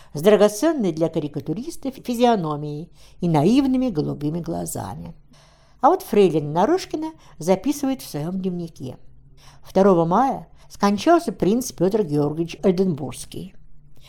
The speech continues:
Его смерть была, без сомнения, вызвана потрясением вследствие катастрофы первого марта, когда был убит его любимый император. Он был беззаветно предан Александру второму.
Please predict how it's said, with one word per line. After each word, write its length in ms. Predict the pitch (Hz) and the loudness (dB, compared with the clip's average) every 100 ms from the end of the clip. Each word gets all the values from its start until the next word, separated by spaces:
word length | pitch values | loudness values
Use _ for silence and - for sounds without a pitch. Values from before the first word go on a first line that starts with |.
| - | -2
Его 220 | 185 220 | 2 4
смерть 320 | 277 294 370 240 | 4 2 2 2
была, 260 | 160 151 | 2 2
без 180 | 147 156 | 0 -2
сомнения, 720 | - 180 180 240 285 247 240 - - | 0 0 0 -2 -2 -2 -4 -8 -14
вызвана 440 | 151 214 262 254 247 | -2 2 2 2 0
потрясением 1000 | 240 226 233 - 160 147 131 147 156 170 - - | -2 -4 -4 -4 -4 -4 -6 -12 -14 -16 -20 -20
вследствие 560 | - - 190 185 185 156 | -12 0 4 4 4 -4
катастрофы 640 | - - 160 - 254 269 | -4 -8 -6 0 0 0
первого 420 | 208 160 170 180 175 | -4 0 2 2 0
марта, 480 | 135 120 - - 156 - - - | -2 -2 -4 -14 -14 -18 -20 -6
когда 300 | - 160 180 | -2 4 4
был 160 | 156 147 | 4 0
убит 320 | 139 185 262 | -2 -4 -6
его 180 | 160 151 | -4 -2
любимый 480 | 147 139 165 190 180 | -2 -2 -2 -2 -6
император. 580 | 175 143 120 98 - - - _ - _ - | -8 -10 -10 -12 -14 -18 -20 _ -20 _ -4
Он 200 | 202 202 | 2 4
был 140 | 220 | 6
беззаветно 680 | 214 226 196 226 269 311 277 | 4 2 4 4 4 0 -4
предан 400 | 277 185 143 139 | 0 2 2 -2
Александру 500 | 139 151 - 202 196 | -6 -6 -6 -6 -8
второму. 580 | - 180 143 123 135 | -8 -6 -6 -8 -10